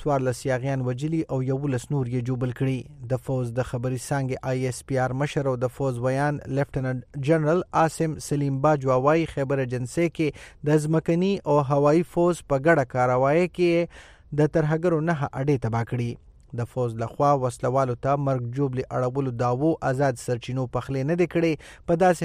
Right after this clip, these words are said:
حال چې دغه سیمو ته خبریالان رسایي نه لري. طالب وسلوالو هم د فوز لخوا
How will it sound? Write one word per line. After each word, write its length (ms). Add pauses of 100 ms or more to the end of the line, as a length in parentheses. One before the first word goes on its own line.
حال 220
چې 180
دغه 240
سیمو 260
ته 140
خبریالان 680
رسایي 380
نه 80
لري. 180 (460)
طالب 280
وسلوالو 580 (100)
هم 240
د 120
فوز 320 (120)
لخوا 340